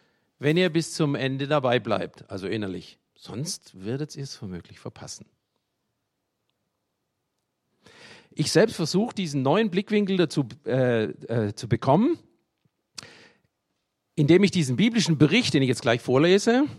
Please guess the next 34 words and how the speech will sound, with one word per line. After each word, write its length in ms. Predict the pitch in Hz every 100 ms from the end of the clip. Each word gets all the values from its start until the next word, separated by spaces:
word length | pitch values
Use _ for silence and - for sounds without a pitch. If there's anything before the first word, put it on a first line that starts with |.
| - _ _ _ - - - - _
nicht 280 | 131 220 -
mit 140 | 185
meinen 400 | 139 127 147 165
Augen 300 | 156 131 107
anschaue, 580 | 92 95 - 78 73 69 - _ _ _
sondern 400 | - 156 185 240
ich 140 | 180 -
schaue 220 | 147 156
ihn 100 | 139
an 320 | 110 185 240
mit 80 | 156
den 140 | 120
Augen 320 | 98 131 185
eines 260 | 120 107 -
Schriftgelehrten, 960 | - - - - 85 82 82 95 175 - _ _ _ _
der 80 | 92
eines 240 | 107 120 -
Tages 320 | 95 101 107
zu 120 | -
Jesus 360 | 92 87 82 -
gekommen 480 | - - 67 -
ist. 240 | - - - _ _ _ _ _ _ _ _ _ _ _ _ - - - _
Und 100 | -
dabei 220 | 117 156 170
werde 180 | 196
ich 40 | 170
mir 120 | 170
seine 260 | 147 135 139
innere 400 | 180 156 113 113
Haltung 380 | 196 220 190
nicht 240 | 160 214 -
zu 180 | - -
eigen 300 | 80 78 80
machen, 340 | 78 - 71